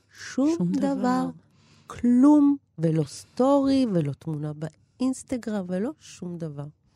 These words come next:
Speaker 2: ואז בעצם זה מצטמצם למה שחשוב באמת, כאילו, למה ש-, למה שפשוט.
Speaker 1: וזה המון, ומסתבר שזה המון,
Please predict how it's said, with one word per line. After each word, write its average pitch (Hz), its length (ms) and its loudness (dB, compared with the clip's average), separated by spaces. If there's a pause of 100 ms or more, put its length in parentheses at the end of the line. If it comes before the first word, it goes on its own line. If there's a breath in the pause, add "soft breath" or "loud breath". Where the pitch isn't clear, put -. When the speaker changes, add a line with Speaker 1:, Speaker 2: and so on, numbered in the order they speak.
(220 soft breath)
Speaker 2:
ואז 196 360 0
בעצם 262 580 2
זה 202 160 0
מצטמצם 220 1160 2 (140)
למה 185 340 0
שחשוב - 800 -2
באמת, 208 600 0 (140)
כאילו, 175 380 -4
למה 170 260 -4
ש-, - 220 -12 (1300 soft breath)
למה 175 200 4
שפשוט. - 720 -2 (2000 soft breath)
Speaker 1:
וזה 143 320 -2
המון, 185 320 -2 (300)
ומסתבר 156 680 -2
שזה 294 380 0
המון, 302 400 6